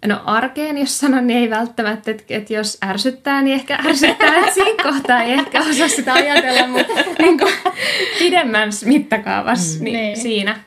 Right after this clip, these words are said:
Speaker 1: siinä kyllä.
Speaker 3: Joo. <laughs> No koetko sä, että sä oot päässyt ihan täysin yli näistä tapahtumista vai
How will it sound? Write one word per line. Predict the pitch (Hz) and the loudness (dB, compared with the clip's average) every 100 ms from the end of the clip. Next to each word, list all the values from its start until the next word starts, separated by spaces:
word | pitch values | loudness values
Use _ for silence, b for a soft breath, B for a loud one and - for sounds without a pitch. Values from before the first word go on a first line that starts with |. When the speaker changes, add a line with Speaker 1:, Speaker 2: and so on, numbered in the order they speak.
| _ | _
Speaker 1:
siinä | - 233 226 | -10 -8 -8
kyllä. | 233 254 240 _ 233 | -8 -10 -12 _ -18
Speaker 3:
Joo. | 214 208 226 247 - 285 | -16 -16 -20 -14 -10 -8
<laughs> | 269 254 - B 208 B B B B | -8 -10 -12 B -8 B B B B
No | |
koetko | 240 269 285 | -4 -4 -4
sä, | 285 208 | -6 -8
että | - | -8
sä | |
oot | 202 - | -10 -10
päässyt | 208 190 - 196 | -8 -4 -4 -2
ihan | 247 220 196 | -2 -4 -6
täysin | - 175 185 180 175 | -6 -6 -6 -8 -12
yli | - 196 226 247 | -12 -8 -8 -10
näistä | - 247 - | -12 -12 -10
tapahtumista | 196 202 233 185 185 - - 175 | -8 -8 -10 -12 -10 -10 -8 -6
vai | 190 170 | -6 -8